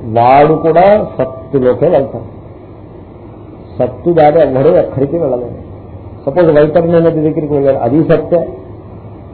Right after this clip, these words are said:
అంటే ఇందాక మీకు మనం చేశాం, మీరు అవాంతరాలు చూడొద్దు, అల్టిమేట్ చూడమని. అల్టిమేట్ చూడగలిగితే నరకానికి వెళ్ళినా సత్తులోకి వెళ్ళినట్టే, స్వర్గానికి వెళ్ళినా సత్తులోకి వెళ్ళినట్టే, రెండింటికి తేడా లేదు.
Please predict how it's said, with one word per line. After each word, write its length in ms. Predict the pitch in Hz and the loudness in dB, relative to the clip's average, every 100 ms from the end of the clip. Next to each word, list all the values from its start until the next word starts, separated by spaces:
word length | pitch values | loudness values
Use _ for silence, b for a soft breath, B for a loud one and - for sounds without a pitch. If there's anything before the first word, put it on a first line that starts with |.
| - | -10
అంటే 220 | 127 143 220 226 | -6 2 4 4
ఇందాక 340 | 175 151 185 208 | 2 0 0 2
మీకు 220 | 202 190 | 0 -2
మనం 220 | 180 196 185 | -2 -2 -2
చేశాం, 280 | 160 160 110 | -2 -4 -6
మీరు 260 | 135 160 180 156 | -4 0 2 4
అవాంతరాలు 840 | 123 156 190 202 202 202 202 208 | 4 4 4 2 0 2 4 2
చూడొద్దు, 560 | - 185 185 170 151 220 | 0 0 0 -2 2 4
అల్టిమేట్ 500 | 196 160 175 196 196 | 6 4 2 0 0
చూడమని. 420 | 151 160 131 113 - - - - - - - - - | 0 0 -2 -8 -16 -20 -20 -20 -20 -20 -20 -14 -8
అల్టిమేట్ 440 | 123 185 202 208 | -6 -2 0 0
చూడగలిగితే 600 | 165 185 196 196 190 185 | 0 2 2 2 0 0
నరకానికి 600 | 214 156 165 156 196 196 185 | 0 0 0 2 2 2 0
వెళ్ళినా 320 | 190 190 220 | 0 2 0
సత్తులోకి 500 | 226 185 180 208 190 | 2 0 0 0 0
వెళ్ళినట్టే, 460 | 185 185 180 175 220 | 0 -2 -2 -2 -4
స్వర్గానికి 580 | 214 151 151 180 196 170 | -2 -2 0 0 -2 0
వెళ్ళినా 280 | 160 165 208 | 0 0 -4
సత్తులోకి 520 | - 139 156 143 131 | -6 -6 -4 -4 -4
వెళ్ళినట్టే, 600 | 120 113 113 113 - 113 107 - - - - - - - - - - - - - - | -6 -6 -8 -12 -12 -10 -10 -12 -18 -20 -18 -18 -18 -18 -20 -20 -18 -18 -18 -18 -10
రెండింటికి 420 | 120 135 151 165 | -4 -2 -2 -2
తేడా 260 | 165 139 160 175 | 0 4 4 4
లేదు. 260 | 165 156 | 4 0